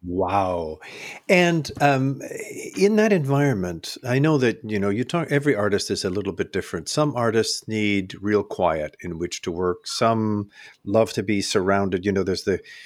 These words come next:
cliche story of Rossini, you know, sitting up in bed, writing, <laughs> writing with a whole bunch of people around him. I mean, what's, what's your ideal work environment to actually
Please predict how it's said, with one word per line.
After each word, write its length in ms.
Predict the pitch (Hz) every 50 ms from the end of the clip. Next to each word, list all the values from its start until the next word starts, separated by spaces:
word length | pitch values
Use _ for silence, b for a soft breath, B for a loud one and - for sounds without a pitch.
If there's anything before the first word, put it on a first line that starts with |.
| B B B B -
cliche 400 | - 131 120 107 - 117 107 101
story 380 | - - 120 110 107 107 104
of 140 | 101 90 92
Rossini, 580 | 101 98 - - 123 110 101 101 95 92 92 92 98
you 80 | 110 95
know, 120 | 98 90
sitting 400 | - - - 147 131 123 110 104
up 160 | 104 - -
in 100 | 104 95
bed, 260 | 87 104 104 107 92 90
writing, 680 | 87 92 98 101 104 107 104 98 92 95 92 98 101 B B B B
<laughs> 140 | B B -
writing 360 | 135 117 131 127 123 127 113
with 140 | 107 95 107
a 40 |
whole 280 | 98 - - 120 120 117
bunch 360 | 113 101 98 - 120 117 -
of 100 | 143 -
people 280 | - 135 123 - 110 104
around 360 | 101 101 95 104 113 110 98
him. 320 | 113 110 104 104 107 107 -
I 320 | - - - - - - -
mean, 220 | 160 147 139 135 B B B B _
what's, 340 | 170 196 240 233 - - - - -
what's 600 | 269 196 185 196 196 175 160 190 233 240 - -
your 140 | 254 208 -
ideal 440 | 175 180 147 131 147 147 147 135 123
work 280 | 113 120 113 - -
environment 480 | 113 98 92 98 98 98 92 92 92 -
to 100 | 110 - - -
actually 1040 | 123 135 135 135 - - - 139 117 117 120 113 110 107 107 107 107 107 104 110